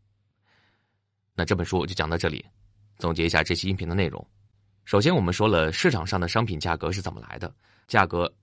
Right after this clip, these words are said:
又受到什么因素的影响。决定价格的最重要因素之一就是供给和需求。如果我们觉得某些东西价格太高或者太低，经常是因为人们把商品的使用价值和交换价值混在一起。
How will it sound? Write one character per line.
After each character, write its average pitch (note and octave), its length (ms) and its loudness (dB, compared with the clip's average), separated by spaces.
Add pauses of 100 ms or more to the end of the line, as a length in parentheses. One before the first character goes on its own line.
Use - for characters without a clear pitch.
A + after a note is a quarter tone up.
又 G2 120 2
受 G#2 160 0
到 F2+ 80 2
什 E2+ 140 -6
么 F#2 60 -2
因 G#2 160 0
素 A#2 120 -2
的 E2 80 2
影 D#2+ 160 0
响。 - 220 -4 (420)
决 C3+ 160 4
定 G3 160 2
价 D3 180 0
格 G2 120 0
的 A#2+ 100 4
最 C#3 120 0
重 F3 140 0
要 G#2+ 140 2
因 A#2 140 0
素 G#2+ 140 0
之 A2 160 -2
一 C#3 100 0
就 F#2 160 0
是 D2+ 200 -6 (280)
供 D3 220 6
给 D#2+ 140 -2
和 D#2 140 -6
需 B2+ 180 2
求。 - 200 -6 (760)
如 F#2+ 120 2
果 F2 180 4 (260)
我 F#2 100 4
们 F2 120 0
觉 E2+ 120 2
得 F#2 80 2
某 D#2+ 180 2
些 F2 120 -2
东 F#2+ 180 2
西 F#2 160 -4
价 E2+ 160 0
格 D#2+ 100 -6
太 D#2 220 -4
高 F2+ 200 4
或 - 140 0
者 D2 100 -2
太 F#2+ 180 -4
低， F#2+ 280 -2 (340)
经 G3+ 180 0
常 C3+ 160 0
是 B2 140 -2
因 D3 120 -2
为 C3+ 120 2
人 F2+ 120 0
们 D3 140 0
把 C#2 220 -4
商 F3 260 2
品 F#2 160 -2
的 F#2+ 80 2
使 - 240 0
用 C3 200 4
价 F2 160 0
值 B1+ 220 -6
和 D2 200 -10
交 C#3 200 2
换 E3+ 160 0
价 E2 160 -2
值 G#1 220 -12 (220)
混 D#2+ 200 -4
在 F2+ 120 2
一 B2+ 100 0
起。 - 220 -6